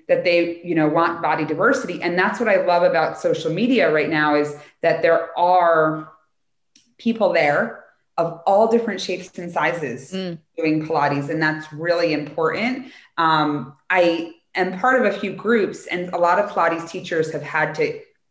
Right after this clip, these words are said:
Speaker 1: get themselves online because of the pandemic, where they
Speaker 2: Yeah.
Speaker 1: were not online before,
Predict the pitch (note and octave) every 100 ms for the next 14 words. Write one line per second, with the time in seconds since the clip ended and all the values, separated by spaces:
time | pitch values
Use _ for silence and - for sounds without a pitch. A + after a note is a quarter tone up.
0 | _ - E3+ F#3 E3+ E3 D#3 D#3 D3 C#3+
1 | C#3 C#3 D3+ D#3 C#3+ D#3 - C#3 - C3+
2 | C3+ B2+ C#3+ D3 - - D#3 C#3+ C#3+ C#3+
3 | C#3 - C#3+ C#3+ C#3 C#3 C#3+ C#3+ C#3+ C#3+
4 | E3 B3